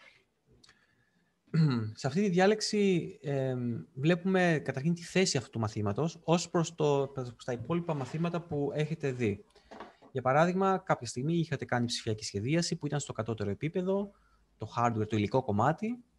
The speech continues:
Στη συνέχεια, ένα επίπεδο, ε, παραπάνω βρίσκεται το hardware isa,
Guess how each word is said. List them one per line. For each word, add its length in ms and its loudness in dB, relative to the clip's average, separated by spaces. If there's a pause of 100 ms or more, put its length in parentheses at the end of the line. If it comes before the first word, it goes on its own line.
(340)
Στη 180 -12
συνέχεια, 680 4
ένα 540 4 (2000)
επίπεδο, 720 2 (1200)
ε, 500 -2 (100)
παραπάνω 500 4
βρίσκεται 460 -2
το 200 -4 (100)
hardware 400 4
isa, 420 2